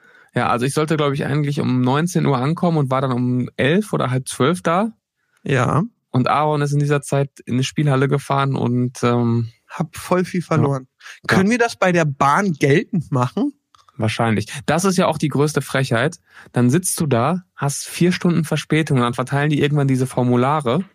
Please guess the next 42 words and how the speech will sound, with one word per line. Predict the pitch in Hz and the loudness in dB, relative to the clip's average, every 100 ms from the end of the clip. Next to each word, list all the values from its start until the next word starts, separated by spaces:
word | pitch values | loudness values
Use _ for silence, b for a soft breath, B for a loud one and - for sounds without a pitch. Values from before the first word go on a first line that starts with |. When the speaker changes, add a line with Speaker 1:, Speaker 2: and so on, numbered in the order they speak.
| _ _ _ - B B _ - | _ _ _ -20 B B _ -2
Speaker 2:
Ja. | 165 127 131 - | 0 2 -2 0
Speaker 1:
ähm, | 117 117 113 113 - B B B B B B - 185 _ | 0 0 -2 -4 -16 B B B B B B -10 -10 _
durch | 127 127 | -6 -4
die | - 151 | 0 2
du | 143 143 | 4 2
fünfundzwanzig | 139 - 180 180 180 156 160 160 147 | 2 2 4 4 2 -2 -2 -2 0
oder | 127 | 0
fünfzig | 160 165 - 139 | 0 -2 -4 -4
Prozent | 139 135 143 | -2 0 0
des | 135 - | 0 -2
Fahrpreises | 139 143 - 131 123 | -2 -2 -2 -2 -2
erstattet | - 117 143 143 123 | -4 -4 0 -2 0
bekommst. | 113 - 107 131 190 - _ _ B B B B B | -2 0 2 2 0 -6 _ _ B B B B B
Aber | - 127 123 | -2 0 2
was | 147 | 0
du | 143 | -2
dafür | 131 180 196 185 | 0 0 0 0
machen | 175 180 135 | 2 0 0
musst, | 113 120 - - - _ _ _ _ _ - _ _ _ _ | 2 2 0 -8 -16 _ _ _ _ _ -20 _ _ _ _
das | - 131 | -4 0
ist | 135 | 0
so | 123 143 175 | 2 0 0
ein | 151 143 | 0 0
Riesenakt, | 156 147 139 - - - - _ _ - | -2 -2 -2 -2 -6 -12 -20 _ _ -10
Speaker 2:
Der | 120 | -6
Speaker 1:
dass, | 131 175 - | -2 -2 0
glaub | 202 | 0
ich, | 123 | 0
Speaker 2:
Klassiker. | 107 - - _ | -2 -10 -20 _
Speaker 1:
siebzig | 127 175 - 147 | 0 2 0 0
Prozent | 139 139 135 | 0 0 2
der | 131 | 2
Leute | 131 135 | 2 0
schon | 127 120 | 0 0
gar | 123 | 0
nicht | 127 | 0
machen | 127 139 123 156 - | -2 0 -2 -2 -2
und | 127 120 | -2 0
die | 113 | 0
ihr | |
Geld | 117 120 123 | 2 0 0
behalten. | 110 117 117 - | 0 0 -2 -8